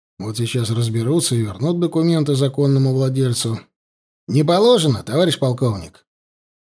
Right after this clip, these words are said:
"Что значит "не положено"?" — угрожающе спросил Михайлов. "Мобилизационное предписание должно оставаться при мне. Именно так написано в предписании".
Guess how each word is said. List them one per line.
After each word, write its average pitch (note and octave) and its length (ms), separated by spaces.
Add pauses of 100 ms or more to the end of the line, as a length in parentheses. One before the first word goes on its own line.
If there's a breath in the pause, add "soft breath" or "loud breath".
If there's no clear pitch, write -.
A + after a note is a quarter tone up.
(500)
"Что - 440
значит - 420
"не A#2+ 120
положено"?" — B2 760 (400)
угрожающе C3 800
спросил A#2+ 440
Михайлов. B2 760 (720)
"Мобилизационное F#3 840
предписание F3 640
должно D#3 360
оставаться D#3+ 440
при D3+ 200
мне. D#3+ 320
Именно F3 280
так F3 260
написано D3 560
в C3+ 40
предписании". C3+ 880